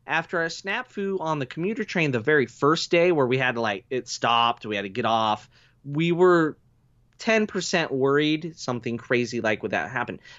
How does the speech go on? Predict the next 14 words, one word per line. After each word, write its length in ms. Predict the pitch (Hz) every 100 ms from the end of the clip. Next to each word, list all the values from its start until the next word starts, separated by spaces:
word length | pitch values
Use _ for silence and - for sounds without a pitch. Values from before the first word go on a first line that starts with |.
| -
But 80 |
it 40 | 156
was 140 | 175
a 80 | 220
Sunday. 680 | - - 170 185 226 311 330 _ _ _ -
We 120 | 135
got 260 | 160 165
on, 400 | 180 254 277 294 320 _ _ _
had, 400 | - 139 147 147
uh, 400 | 143 139 139 135
the 100 | 135
area 320 | - 160 170 165
we 120 | 156
wanted 340 | 160 175 185